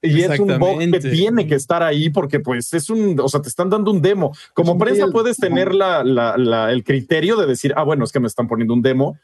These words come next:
Speaker 1: este, y este bug, pues, igual y X, o sea, es un, es un prealfa lo que estoy jugando", ¿no?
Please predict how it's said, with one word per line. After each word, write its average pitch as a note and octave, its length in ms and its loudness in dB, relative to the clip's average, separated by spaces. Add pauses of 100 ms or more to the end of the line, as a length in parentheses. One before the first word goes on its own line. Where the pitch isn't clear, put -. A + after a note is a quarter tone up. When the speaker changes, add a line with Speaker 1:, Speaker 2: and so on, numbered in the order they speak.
(220)
Speaker 1:
este, B2+ 300 -2
y D3+ 140 2
este E3+ 180 -2
bug, D#3 380 -2
pues, D3 180 -2
igual C3+ 320 0
y A2+ 560 0
X, D3 300 -2
o A#2 40 -10
sea, A#2+ 140 -2
es D3 140 -4
un, C3 200 0 (160)
es C3+ 140 0
un D3+ 100 2
prealfa D3 440 -2
lo A#2 120 0
que A2+ 100 -14
estoy C#3+ 160 0
jugando", C3+ 340 0
¿no? B2+ 120 -2